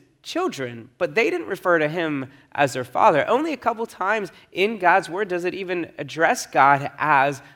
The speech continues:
Father. It was because the sin that was in our lives separated us. It separated us from having this relationship, to be go-, able to go to God confidently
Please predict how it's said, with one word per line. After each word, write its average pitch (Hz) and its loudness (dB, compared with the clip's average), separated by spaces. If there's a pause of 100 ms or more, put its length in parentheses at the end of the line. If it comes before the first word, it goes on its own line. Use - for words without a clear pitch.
(120)
Father. 139 4 (180)
It 226 2
was 196 0
because 262 0 (220)
the 180 0
sin 277 -2 (160)
that 175 2
was 175 2
in 196 -4
our 175 4
lives 151 4
separated 269 -6
us. 107 -14 (180)
It 185 -6
separated 233 0
us 226 2
from 240 0
having 190 -4
this 156 -8
relationship, 135 -4
to - -20
be 302 -6
go-, - -12
able 226 2
to 214 4
go 151 0
to 135 -2
God 127 6 (240)
confidently 165 0